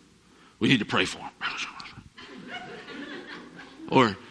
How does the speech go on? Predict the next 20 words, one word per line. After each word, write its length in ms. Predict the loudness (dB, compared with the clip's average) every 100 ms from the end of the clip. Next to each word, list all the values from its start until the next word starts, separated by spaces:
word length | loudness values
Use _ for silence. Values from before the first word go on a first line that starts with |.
| -4
"You 160 | 2 4
know 100 | 6
what? 240 | 4 2
I 140 | 2 6
heard 200 | 8 6
so-and-so, 540 | 4 4 4 4 4
he, 160 | 6 6
uh, 120 | 4 0 -8 -20 _ -10
he 100 | -4
fell 220 | 0 4 4
off 160 | 2
the 80 | 2
wagon 360 | 6 6 4 2
again, 280 | 0 2
man. 160 | 2 2
He's 160 | 2 4
drinking 320 | 6 6 2
again, 400 | 2 4 4 2
and, 160 | -2
uh, 240 | -2 -2